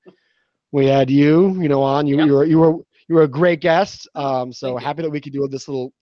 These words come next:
Speaker 2: crossover episode. But yeah, no, they,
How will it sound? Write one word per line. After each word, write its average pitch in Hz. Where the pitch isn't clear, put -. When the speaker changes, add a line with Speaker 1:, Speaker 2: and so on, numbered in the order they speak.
Speaker 2:
crossover 143
episode. 139
But 143
yeah, 165
no, 131
they, 135